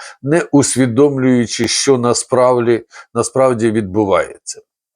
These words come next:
Е, так це робиться. Найефективніше все-таки, перше, зробити зупинку, друге,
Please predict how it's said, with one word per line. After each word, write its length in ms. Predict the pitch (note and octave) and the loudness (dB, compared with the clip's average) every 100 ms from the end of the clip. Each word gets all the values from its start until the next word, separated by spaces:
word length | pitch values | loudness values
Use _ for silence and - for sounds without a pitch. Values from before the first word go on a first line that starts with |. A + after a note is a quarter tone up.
| _ _ _ _ _ _ _ - - - - | _ _ _ _ _ _ _ -14 -10 -10 -6
Е, 200 | F2+ A#2 | 0 0
так 280 | A2+ E3 D#3 | 2 0 -2
це 180 | - C#3 | 0 2
робиться. 640 | B2+ A2+ E2 C#2+ - D2+ - - - _ _ | 2 0 -2 -10 -10 -12 -14 -20 -20 _ _
Найефективніше 2250 | A2 C3+ C#3 G#2+ E2+ - _ _ _ _ _ _ _ B2 A2 B2 - E3 D#3+ D3+ C#3 D3+ | -4 0 0 -2 -6 -18 _ _ _ _ _ _ _ -4 -2 -2 2 2 2 -2 0 0
все-таки, 720 | B2 - C#3 A#2 - A#2 G2+ F2+ _ | 0 0 0 0 -2 -2 -2 -6 _
перше, 480 | A2+ F#2+ - F2+ - _ _ | -2 -2 -6 -10 -12 _ _
зробити 800 | G2 A2 B2 A2+ A#2+ - F#2+ F2 - | -4 2 2 4 2 2 -4 -6 -10
зупинку, 840 | A2 A2 F2 G#2 G#2+ - G3+ G#3+ _ _ | -6 -4 -2 -2 -2 -6 -8 -8 _ _
друге, 580 | B2 B2+ A#2 F2 F2+ D2+ | 2 4 4 2 -4 -8